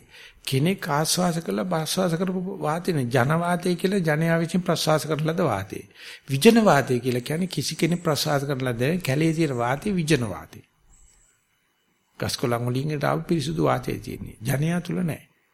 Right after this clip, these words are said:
ජන සංගණිකාවේ තියෙන ජන වාතය. හඩු ගඳ කියලා කියන්නේ. ආන්න ඕකට. පිරිසක් එක්ක ඉන්නවයි කියලා කියන්නේ හඩු ගඳ. බුදුසසුනේ සඳහන් කරලා තියෙනවා මම කැලේක යනකොට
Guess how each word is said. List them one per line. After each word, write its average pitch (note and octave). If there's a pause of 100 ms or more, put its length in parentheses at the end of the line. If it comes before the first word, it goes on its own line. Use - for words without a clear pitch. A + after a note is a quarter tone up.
(380)
ජන C3
සංගණිකාවේ G3+
තියෙන G3 (140)
ජන D3+
වාතය. A2 (500)
හඩු B2+
ගඳ F3
කියලා F#3
කියන්නේ. G3+ (760)
ආන්න B2
ඕකට. - (920)
පිරිසක් C#3
එක්ක -
ඉන්නවයි B2+
කියලා B2
කියන්නේ C3
හඩු A2
ගඳ. G2 (1300)
බුදුසසුනේ B2+
සඳහන් A2
කරලා A2+
තියෙනවා G2 (340)
මම C3
කැලේක B2
යනකොට A2+